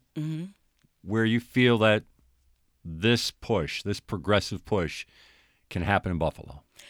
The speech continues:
Speaker 1: I've seen enough examples from across the world. Um, I think aside from being mayor, <laughs> losing that election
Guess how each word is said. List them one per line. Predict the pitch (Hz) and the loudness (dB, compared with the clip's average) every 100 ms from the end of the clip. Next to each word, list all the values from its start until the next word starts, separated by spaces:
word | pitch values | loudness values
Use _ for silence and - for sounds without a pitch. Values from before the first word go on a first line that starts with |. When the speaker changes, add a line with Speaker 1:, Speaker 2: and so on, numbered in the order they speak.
| - _ _ | -20 _ _
Speaker 1:
I've | 135 139 | -4 -2
seen | - 147 | -4 -2
enough | 139 139 | -2 -6
examples | 139 135 135 135 139 135 | -8 -6 -6 -6 -10 -10
from | - 131 131 - | -8 -8 -6 -10
across | - 135 127 - | -12 -10 -8 -10
the | 131 | -14
world. | 120 123 117 123 - _ _ _ _ _ _ | -12 -12 -12 -14 -18 _ _ _ _ _ _
Um, | 135 123 123 123 123 123 _ _ _ _ _ _ - - _ _ _ - _ _ _ _ _ | -10 -8 -8 -10 -12 -14 _ _ _ _ _ _ -20 -20 _ _ _ -20 _ _ _ _ _
I | 143 | -6
think | 135 - 147 139 - - - _ _ _ _ _ _ _ _ _ _ _ | -4 -4 -4 -4 -8 -20 -20 _ _ _ _ _ _ _ _ _ _ _
aside | 143 - 147 143 139 - | -6 0 2 2 0 -4
from | - 143 | -4 -2
being | 135 139 135 127 | 0 0 0 -2
mayor, | 127 127 139 175 202 - 180 - | -4 -2 -2 -4 -8 -4 -2 -2
<laughs> | 170 - - - | -6 -10 -18 -8
losing | 139 147 156 151 143 | -2 -2 -2 -2 0
that | 135 135 - | 0 0 -4
election | 139 139 135 - - 226 226 220 | -6 -4 -6 -6 -8 -6 -6 -8